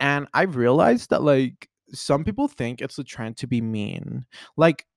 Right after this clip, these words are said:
being mean to other people or, like, making, like, cyberbullying or, like, making fun of other people. I'm like, "Mm,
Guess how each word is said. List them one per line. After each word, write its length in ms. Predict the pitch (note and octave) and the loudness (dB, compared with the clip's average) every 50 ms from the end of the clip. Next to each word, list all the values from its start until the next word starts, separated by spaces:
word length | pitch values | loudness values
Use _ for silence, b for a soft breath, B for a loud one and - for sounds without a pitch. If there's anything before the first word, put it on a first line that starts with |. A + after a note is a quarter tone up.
| _ _ _ C#3 B2+ | _ _ _ -6 -2
being 300 | C3 C#3+ E3+ G3+ G3+ D3 | 0 0 2 2 2 2
mean 180 | C3 B2+ B2+ B2+ | 0 0 -2 -4
to 140 | - C#3 A#2 | -2 0 0
other 140 | A#2 A#2+ | 0 0
people 360 | A2 A2 A#2 - - A2+ A2+ A#2 | -2 -4 -6 -2 0 2 4 4
or, 80 | A2+ | 4
like, 180 | A2+ A2 A2+ - - _ _ _ _ | 4 2 0 -4 -8 _ _ _ _
making, 440 | - B2+ B2 B2 A#2 C#3+ D3 C#3 - - - - | -10 -8 -8 -6 -4 -6 -6 -6 -8 -12 -4 0
like, 200 | C3 B2+ A#2+ - | 0 0 0 -4
cyberbullying 800 | - - G2+ G2+ A2 A#2+ A#2 A#2+ A#2 A2+ A2+ A2+ A2+ A2+ A2+ A2+ | -8 -8 -6 -4 -4 -2 0 0 0 0 0 -2 -4 -4 -6 -6
or, 80 | A2+ | -6
like, 220 | A2 A2 G#2+ G#2 - | -6 -8 -8 -10 -10
making 260 | A2 A2 G#2+ A#2+ A#2 | -10 -8 -8 -8 -10
fun 240 | - _ G#2+ G#2 G#2+ | -6 _ -4 -2 0
of 80 | A2 A2 | 0 2
other 160 | A2 A2 G#2+ | 0 0 0
people. 640 | - - G2 - - A2 G#2+ A2 G#2+ A2 A2 A2 B B B B B B B B B B _ - | -2 -6 -8 -2 0 2 4 4 4 2 0 -2 B B B B B B B B B B _ -2
I'm 120 | D3+ E3+ | 2 4
like, 280 | F#3+ G3 F#3+ - - _ _ _ - | 4 4 2 0 -4 _ _ _ -8
"Mm, 560 | D3+ C#3 C3 A#2+ A2+ A2 G#2+ G#2 G#2 G#2 G2 | -6 -6 -6 -6 -6 -8 -8 -10 -10 -12 -14